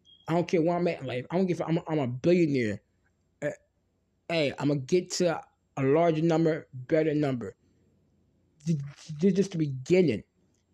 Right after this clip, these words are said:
No, you understand? This is the beginning of podcasting for me still.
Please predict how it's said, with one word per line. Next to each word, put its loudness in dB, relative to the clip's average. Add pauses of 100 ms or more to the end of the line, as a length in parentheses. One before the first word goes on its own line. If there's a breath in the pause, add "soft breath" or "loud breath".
(320)
No, 2
you 4
understand? -4
This 0
is -20
the -2
beginning 2
of -6
podcasting -6
for -14
me -8
still. -12